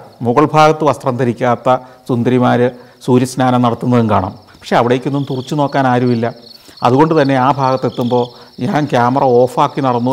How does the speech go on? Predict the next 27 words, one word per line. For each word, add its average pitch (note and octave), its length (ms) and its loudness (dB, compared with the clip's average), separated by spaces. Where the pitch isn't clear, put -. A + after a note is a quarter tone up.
എന്നത് A#2 240 0
ചില C3 180 2
പ്രേക്ഷകർക്കെങ്കിലും B2+ 720 -2
എന്നോട് A#2 280 -2
പരിഭവം A#2 320 -4
ഉണ്ടാക്കാൻ A2 360 -4
കാരണമാകുമെന്ന് A2 600 0
എനിക്കറിയാം. G2+ 380 -4
അതൊന്നും B2 380 -4
സഞ്ചാരത്തിൽ A#2+ 480 -4
കാണിച്ചിട്ടില്ല. A2+ 480 -2
പക്ഷേ A3+ 180 -4
അവരുടെ C#3 320 2
സ്വകാര്യതയെ A#2 540 0
മാനിച്ചുകൊണ്ട് A2+ 460 -4
ഞാൻ A2+ 220 -2
വീണ്ടും G#2+ 220 -4
മുന്നോട്ട് G#2+ 260 -4
നടന്നു. G2+ 260 -4
പക്ഷേ F#3+ 260 -8
ആ G3 120 -6
ബുഡുവ, A#2+ 280 2
ബുഡുവയുടെ D3 500 2
ആ - 100 -2
ബീച്ച്, A2 380 -6
മോഗ്രൻ C3+ 440 2
ബീച്ചിൻ്റെ A2+ 340 -4